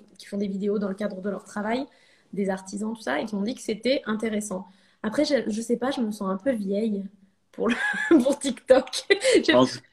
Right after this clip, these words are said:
Speaker 2: en tout cas, je vais pas te dire ce que tu devrais faire, mais tu prends tes vidéos, tu les mets sur TikTok et dans un mois, tu verras ce qui, tu verras s'il y a quelque chose qui émerge
Speaker 1: Ouais,
Speaker 2: pour
Speaker 1: ça vaut le coup d'essayer,
Speaker 2: les gens de
Speaker 1: surtout
Speaker 2: temps,
Speaker 1: si
Speaker 2: ouais.
Speaker 1: tu me dis que toi, tu postes celles que tu as déjà faites.
Speaker 2: Oui,
Speaker 1: Enfin,
Speaker 2: c'est ça.
Speaker 1: tu fais pas de nouveau contenu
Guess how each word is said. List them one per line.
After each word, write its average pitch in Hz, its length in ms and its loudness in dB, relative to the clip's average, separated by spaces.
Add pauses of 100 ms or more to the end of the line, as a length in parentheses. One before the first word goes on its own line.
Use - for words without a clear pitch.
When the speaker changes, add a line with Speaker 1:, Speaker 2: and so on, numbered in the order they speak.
(220)
Speaker 2:
en - 120 6
tout 320 180 4
cas, 151 280 8
je - 100 -8
vais 139 120 2
pas 156 160 2
te 147 60 -8
dire 165 140 -2
ce - 80 -10
que 160 60 -8
tu 151 180 -8
devrais 123 260 0
faire, 151 320 0
mais 113 360 -6
tu - 160 -8
prends 120 240 -6
tes 127 160 2
vidéos, 131 440 4
tu - 180 -2
les 110 140 0
mets 117 200 0
sur 139 180 -10
TikTok - 680 4
et 117 120 -6
dans 117 300 -2
un 117 80 -2
mois, 127 160 0
tu - 180 -10
verras 113 220 0
ce - 120 -16
qui, 107 260 -6
tu 113 160 -6
verras 107 260 2
s'il 110 180 -6
y - 20 2
a 104 40 -2
quelque - 180 -12
chose - 160 -4
qui - 120 -2
émerge 101 260 -2
Speaker 1:
Ouais, 269 140 6
Speaker 2:
pour - 120 -10
Speaker 1:
ça 320 120 8
vaut 339 120 4
le 330 60 6
coup 349 160 -2
d'essayer, 330 340 4
Speaker 2:
les 440 60 4
gens 311 160 2
de 311 60 -8
Speaker 1:
surtout 359 120 4
Speaker 2:
temps, - 40 4
Speaker 1:
si 311 80 2
Speaker 2:
ouais. 254 40 -2
Speaker 1:
tu - 160 -10
me 285 60 -4
dis 311 220 4
que 262 180 2
toi, 285 200 6
tu 269 140 -12
postes 247 460 -2
celles 240 280 -2
que 233 80 -4
tu 214 200 -2
as 202 60 2
déjà 233 500 2
faites. 254 420 0
Speaker 2:
Oui, 120 140 8
Speaker 1:
Enfin, 117 60 6
Speaker 2:
c'est 107 120 0
ça. 104 260 0
Speaker 1:
tu 277 60 8
fais - 40 6
pas 294 160 6
de 254 60 4
nouveau 262 300 2
contenu 285 480 2